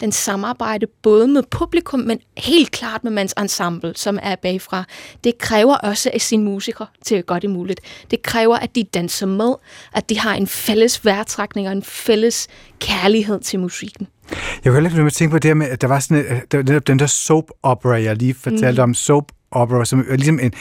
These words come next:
Speaker 2: en sæbeopera. Det er jo de her T V-serier, hvor, hvor kærlighedshistorier bare går igen og igen og igen. Og den her lille video, der løber de så rundt. Altså, er hun sådan en form for, altså, er hun, er hun sådan en, en, en, den klassiske musik, sådan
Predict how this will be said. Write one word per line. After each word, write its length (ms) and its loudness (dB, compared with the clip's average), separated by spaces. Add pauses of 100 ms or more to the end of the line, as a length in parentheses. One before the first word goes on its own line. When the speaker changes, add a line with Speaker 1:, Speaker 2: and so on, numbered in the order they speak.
(200)
Speaker 2:
en 120 2
sæbeopera. 580 2
Det 80 -2
er 40 4
jo 60 4
de 120 -2
her 120 4
T 120 -4
V-serier, 400 2
hvor, 120 2
hvor 220 0
kærlighedshistorier 540 0
bare 180 0
går 120 -2
igen 220 2
og 60 4
igen 180 0
og 40 0
igen. 220 2 (300)
Og 80 -2
den 120 6
her 100 6
lille 260 4
video, 300 2
der 80 4
løber 280 2
de 100 -4
så 140 0
rundt. 260 0 (340)
Altså, 160 0
er 80 2
hun 160 4
sådan 200 4
en 80 4
form 240 0
for, 220 4
altså, 200 -6
er 80 -2
hun, 240 2 (220)
er 100 2
hun 160 4
sådan 160 2
en, 160 2
en, 280 2
en, 180 0 (240)
den 100 2
klassiske 420 0
musik, 380 0
sådan 380 0